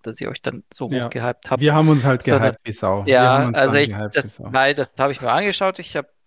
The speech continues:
Speaker 1: mich auch nicht an der Debatte ob der Grafik, auf die wir ja sicher noch kommen, überhaupt nicht eingelassen, weil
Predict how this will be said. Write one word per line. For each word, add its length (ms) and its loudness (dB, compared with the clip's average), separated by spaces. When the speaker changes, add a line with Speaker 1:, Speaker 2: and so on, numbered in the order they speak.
Speaker 1:
mich 280 -10
auch 120 -2
nicht 300 -10
an 120 -6
der 100 -6
Debatte 460 -6
ob 160 -14
der 120 -4
Grafik, 500 -2
auf 140 -12
die 160 -14
wir 340 -6
ja 140 -8
sicher 300 -10
noch 160 -10
kommen, 340 -2
überhaupt 400 -4
nicht 120 -8
eingelassen, 540 -4
weil 280 -4